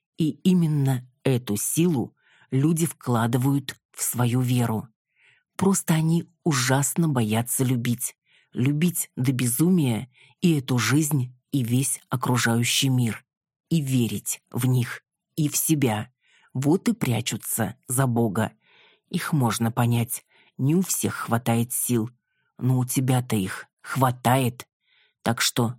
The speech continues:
привыкай, привыкай верить в жизнь.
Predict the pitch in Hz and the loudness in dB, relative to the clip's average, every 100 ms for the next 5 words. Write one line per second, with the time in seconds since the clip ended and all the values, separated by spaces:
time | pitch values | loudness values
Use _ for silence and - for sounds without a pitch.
0 | _ - 156 156 - - 110 85 - _ | _ 0 2 2 -2 -2 -2 -2 -10 _
1 | _ _ - 143 131 123 123 - 127 165 | _ _ -2 0 2 0 -2 0 2 2
2 | 180 _ - 127 123 127 123 - - 127 | -2 _ -6 -2 0 2 0 -4 -4 -2
3 | 117 123 104 113 | 0 0 0 -2